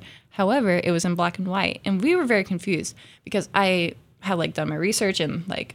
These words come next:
it was supposed to be in C M Y K, and so I printed it out in C M Y K, and I checked it, and it looked all good, and then it come, didn't come back with the printer.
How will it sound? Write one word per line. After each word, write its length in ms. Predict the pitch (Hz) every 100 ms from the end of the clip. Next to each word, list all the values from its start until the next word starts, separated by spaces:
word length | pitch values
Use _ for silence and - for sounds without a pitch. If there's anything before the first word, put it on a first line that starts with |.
| - _ _
it 60 | -
was 80 | 180
supposed 220 | 170 170
to 60 | -
be 40 |
in 60 | -
C 160 | -
M 80 | -
Y 80 | - -
K, 320 | 247 247 233
and 100 | 185
so 100 | 151
I 120 | 156
printed 260 | - 185 156
it 60 |
out 200 | 180 247
in 60 | 254
C 180 | 254 254
M 120 | 247
Y 160 | 240
K, 260 | 240 240 233
and 80 | 190
I 60 | 156
checked 320 | - 220 226
it, 60 |
and 120 | 185 156
it 60 |
looked 160 | 180 -
all 120 | 170
good, 240 | 220 226 220 - - - -
and 80 | 196
then 160 | 175
it 40 | 175
come, 240 | 214 175
didn't 180 | 202 185
come 180 | 202 180
back 180 | 180
with 140 | 180 165
the 60 |
printer. 440 | - 254 247 185